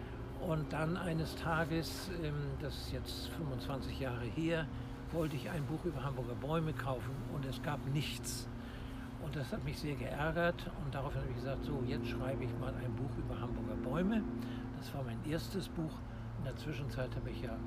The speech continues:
vier verschiedene Bücher über Hamburger Bäume geschrieben, mit ganz vielen Rundgängen,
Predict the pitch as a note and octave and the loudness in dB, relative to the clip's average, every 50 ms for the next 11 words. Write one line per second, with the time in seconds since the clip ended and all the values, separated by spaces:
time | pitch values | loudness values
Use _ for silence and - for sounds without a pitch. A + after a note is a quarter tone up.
0 | A2+ A2+ - D3+ D#3+ E3 - A2+ A2+ A2+ A2+ A2+ A2+ - C3 C3+ B2 A2+ - D3+ | -2 -2 0 2 2 2 2 0 0 0 0 0 -2 0 0 0 -2 0 -2 0
1 | D#3 - F3+ G3+ F3 - - - - - - - - D3+ C#3 C3+ - - C#3+ C#3 | 0 2 2 2 2 0 -2 -2 -2 -2 -2 -2 -2 -2 0 0 0 0 0 0
2 | A#2 B2 A#2+ B2 A#2+ A2 - D3+ D#3+ D#3+ - - A2+ A2+ A2+ A2+ A2+ A2+ B2 A#2+ | 0 -2 0 0 0 0 0 0 2 2 2 2 0 0 0 0 0 0 0 0
3 | A2+ A#2 A2+ A2+ A2+ - B2+ - - - - - - B2 A#2 A2+ - - A2+ A2 | 0 0 0 0 0 0 0 -2 -2 -2 -2 -2 -2 -2 -2 -4 -4 -4 -4 0
4 | A2+ D#3 D#3+ E3+ E3 - - F3 E3 D#3 D3+ D3+ D#3 D3+ | 2 4 4 4 4 2 0 -2 0 0 0 0 0 0